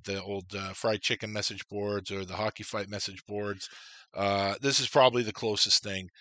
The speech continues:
And, um, I would highly recommend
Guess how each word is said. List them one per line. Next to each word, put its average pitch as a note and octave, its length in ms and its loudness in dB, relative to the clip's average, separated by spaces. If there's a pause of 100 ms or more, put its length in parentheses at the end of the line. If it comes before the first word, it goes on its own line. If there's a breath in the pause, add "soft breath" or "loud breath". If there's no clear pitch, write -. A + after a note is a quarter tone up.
(680 soft breath)
And, D#3 400 12
um, C#3+ 460 6 (340)
I G#3 120 12
would A#3 120 10
highly G3 340 12
recommend C#3+ 640 6